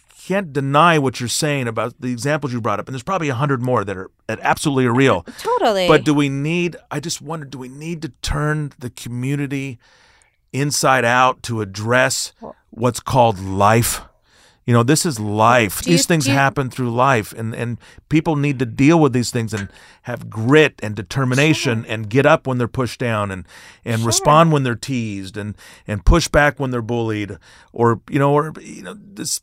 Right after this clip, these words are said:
Speaker 1: it feels like it's embracing the dynamic, which is who we already are as a society and a community, and it doesn't feel like it's remarkably gonna change anything.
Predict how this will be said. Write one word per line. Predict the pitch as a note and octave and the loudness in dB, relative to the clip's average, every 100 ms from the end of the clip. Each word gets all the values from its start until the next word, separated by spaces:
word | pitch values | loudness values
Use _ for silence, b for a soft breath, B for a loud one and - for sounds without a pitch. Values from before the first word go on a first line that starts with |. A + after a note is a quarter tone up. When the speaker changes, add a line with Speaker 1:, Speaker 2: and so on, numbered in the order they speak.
| _ _ _ | _ _ _
Speaker 1:
it | - C#3 | -14 -14
feels | - _ - - F3+ G3+ | -20 _ -20 -4 0 0
like | D#3+ - | 0 -2
it's | C#3+ | -4
embracing | C#3 A#2+ A#2 A2+ B2 C#3 D#3 E3+ - D#3 D#3 D#3 - | -6 -6 -10 -10 0 2 4 2 0 -2 -4 -6 -10
the | B2 | -10
dynamic, | A#2 A#2+ A#2+ A#2+ C3 C#3 C3+ | -4 -4 -2 -2 -2 -4 -6
which | A#2 B2 - - | -6 -6 -8 -14
is | C3+ C3 B2 | -10 -10 -10
who | - - D3+ | -10 -6 -6
we | C3 B2+ | -6 -6
already | A#2 B2+ A#2+ | -4 -2 -2
are | A2 A#2 A#2 | -2 -2 -2
as | A2 | -4
a | G2+ | -10
society | G#2+ G2+ A2+ G#2+ A2 G#2 F#2+ b b b b b _ _ | -12 -8 -4 -2 -2 -6 -10 b b b b b _ _
and | G#2+ | -6
a | G2+ | -6
community, | F#2+ A2+ A2 A#2 A2+ A2 G#2 - _ | -8 -4 -2 0 0 -2 -6 -8 _
and | G2+ G2+ | -12 -12
it | G2 _ | -14 _
doesn't | C3 C#3 D#3+ - | -6 -4 -4 -8
feel | _ C3+ C3 C3+ | _ -4 -2 0
like | A2 G2 | -2 -6
it's | A2 | -10
remarkably | A2 G2+ G#2+ A2+ A#2+ A#2 A2+ | -10 -8 -2 -2 -2 -8 -10
gonna | G#2 G#2+ G2+ | -8 -10 -10
change | - G#2+ G#2+ G#2 - _ | -10 -10 -8 -10 -14 _
anything. | G2+ G#2+ F2 - C#2+ | -10 -10 -10 -16 -18